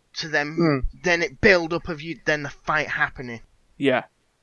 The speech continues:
Speaker 2: Yeah.
Speaker 3: I get exactly what you mean.
Speaker 2: Mm.
Speaker 1: See, see, we, we all looked at this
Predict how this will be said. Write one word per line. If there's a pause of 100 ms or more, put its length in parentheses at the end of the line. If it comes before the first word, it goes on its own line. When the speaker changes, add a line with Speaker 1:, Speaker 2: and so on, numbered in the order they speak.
(460)
Speaker 2:
Yeah. (1120)
Speaker 3:
I
get
exactly
what
you
mean. (800)
Speaker 2:
Mm.
Speaker 1:
See,
see,
we,
we
all
looked
at
this